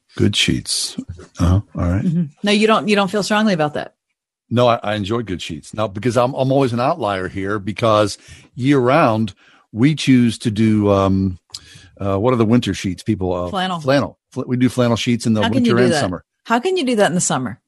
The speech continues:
Speaker 1: You'd be surprised.
Speaker 2: That
Speaker 1: I'm
Speaker 2: makes,
Speaker 1: tell-
Speaker 2: that makes me feel a little sick inside.
Speaker 1: It's not. It's not. It's not. It's highly recommended is what
Speaker 2: Is
Speaker 1: it
Speaker 2: it highly
Speaker 1: is.
Speaker 2: recommended?
Speaker 1: Yes, it is.
Speaker 2: Okay.
Speaker 1: They will keep you cooler. The flannel sheets keep you cool.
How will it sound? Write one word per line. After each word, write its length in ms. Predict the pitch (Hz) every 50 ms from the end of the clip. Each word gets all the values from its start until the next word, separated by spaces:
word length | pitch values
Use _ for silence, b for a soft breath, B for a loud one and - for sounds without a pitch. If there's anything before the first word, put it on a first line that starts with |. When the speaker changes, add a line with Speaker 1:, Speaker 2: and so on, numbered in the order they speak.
| _ _ _ _
Speaker 1:
You'd 140 | 127 123 113
be 80 | 135 127
surprised. 640 | - 117 - 135 131 156 131 82 - - - _ _ _
Speaker 2:
That 120 | - 220 208
Speaker 1:
I'm 60 | 170
Speaker 2:
makes, 220 | 247 247 220 -
Speaker 1:
tell- 80 | - 247
Speaker 2:
that 80 | 247 247
makes 220 | 254 247 - -
me 100 | 269 247
feel 220 | 233 - 226 214
a 20 | 202
little 180 | 190 185 185
sick 240 | 180 - 190 175 -
inside. 300 | 170 156 143 - 131 - 117
Speaker 1:
It's 140 | 110 -
not. 320 | 127 127 135 131 107 - -
It's 160 | 101 - -
not. 240 | 131 127 117 110 - -
It's 160 | 110 - -
not. 260 | 127 117 104 95 -
It's 140 | - - -
highly 340 | - 104 117 135 143 135 135
recommended 600 | 123 127 117 - 131 117 127 143 135 101 85 -
is 120 | 87 82
what 100 | 95 95 208
Speaker 2:
Is 100 | 202 226
Speaker 1:
it 20 |
Speaker 2:
it 60 | 214
highly 180 | 233 214 214 214
Speaker 1:
is. 60 | 214
Speaker 2:
recommended? 480 | 214 220 214 226 240 254 247 240 262 254
Speaker 1:
Yes, 200 | 120 123 110 -
it 80 | 123
is. 280 | 123 123 101 - - - _ -
Speaker 2:
Okay. 120 | 117 131
Speaker 1:
They 60 | 131 127
will 120 | 120 117
keep 280 | - - 165 156 - -
you 140 | 160 143
cooler. 880 | 113 - - - 165 175 190 180 156 135 135 151 147 117 98 95 92 - b b b b b
The 80 | - 117
flannel 360 | - - 131 131 131 127 117
sheets 240 | - - 139 123 -
keep 180 | - 143 127
you 80 | 113 107
cool. 300 | - 123 110 87 76